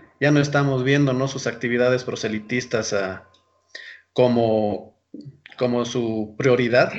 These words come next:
Ahora sí lo han tomado en serio. La, eh, entonces está, está manejando esta crisis como realmente está llamada a hacerlo, ¿no?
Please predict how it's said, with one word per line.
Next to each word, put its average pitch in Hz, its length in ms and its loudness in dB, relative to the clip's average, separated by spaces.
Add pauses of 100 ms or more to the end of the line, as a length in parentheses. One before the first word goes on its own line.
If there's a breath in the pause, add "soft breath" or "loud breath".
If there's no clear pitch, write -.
(460 loud breath)
Ahora 123 220 4
sí 143 160 0
lo 135 100 2
han 131 80 2
tomado 127 300 2
en 123 100 0
serio. 135 280 0
La, 131 80 -2 (120)
eh, 117 280 -6 (120)
entonces 127 480 -6 (180)
está, - 520 0 (160)
está 127 300 -2
manejando 147 720 -2
esta 135 460 -2
crisis 139 520 -4 (520 loud breath)
como 127 300 0
realmente 135 1200 2
está 139 380 -4
llamada 131 400 0
a 107 40 0
hacerlo, 104 480 -6
¿no? 131 220 -8